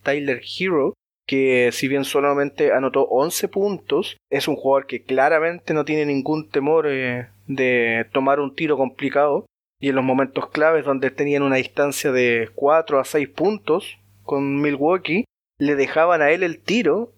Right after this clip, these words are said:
y se despachaba, y se despachó al final dos triples importantísimos para poder seguir con vida al final del partido.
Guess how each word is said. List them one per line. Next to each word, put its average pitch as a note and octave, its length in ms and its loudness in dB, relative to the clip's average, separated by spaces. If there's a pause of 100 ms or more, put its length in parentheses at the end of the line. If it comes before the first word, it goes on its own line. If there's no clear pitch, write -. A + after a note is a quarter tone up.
(120)
y F3+ 360 -2
se - 200 -2
despachaba, D#3 680 0
y C#3 60 -8
se F3 120 0
despachó C3 460 0
al F3+ 80 -2
final D3+ 480 -2
dos D3+ 300 0
triples D3+ 640 0 (160)
importantísimos C3+ 1000 -2
para E3+ 260 2
poder D#3+ 180 4
seguir E3+ 300 -2
con D3 180 -2
vida F#3 160 2
al F#3+ 80 -2
final F#3+ 180 0
del F3+ 120 0
partido. F3+ 400 0